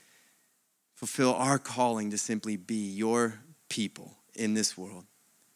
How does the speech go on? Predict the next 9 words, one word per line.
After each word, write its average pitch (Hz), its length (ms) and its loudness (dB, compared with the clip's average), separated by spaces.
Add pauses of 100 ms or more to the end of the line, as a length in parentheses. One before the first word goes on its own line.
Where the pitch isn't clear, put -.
(1300)
That 92 100 -8
your 107 200 0
name 98 240 -2
be 92 140 -8
high 107 340 0
and 101 180 0
lifted 101 280 -4
up 87 180 -6
above 92 340 -8